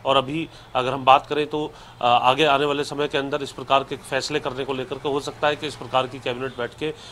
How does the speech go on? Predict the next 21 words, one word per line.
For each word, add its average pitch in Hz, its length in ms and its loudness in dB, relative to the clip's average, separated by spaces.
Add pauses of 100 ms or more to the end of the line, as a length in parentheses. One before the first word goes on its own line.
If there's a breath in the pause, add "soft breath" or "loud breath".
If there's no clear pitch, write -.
(140 loud breath)
और 160 180 6
देखने 139 340 -2
के 117 80 -8
लिए 113 140 -6
मिले, 104 220 -8
क्योंकि 175 380 -4 (340 loud breath)
वक्त 180 260 4
चुनाव 151 480 4
का 165 100 6
है 156 120 -2
मुमताज, 160 460 -2
और 143 160 0
ऐसी 147 260 -2
स्थिति 160 320 -6
में 170 160 -4
जो 139 180 -4
भी 180 140 -4
मसले 151 340 -4
हैं, 139 200 -6 (320 loud breath)
चाहे 143 180 4
वो, 151 320 0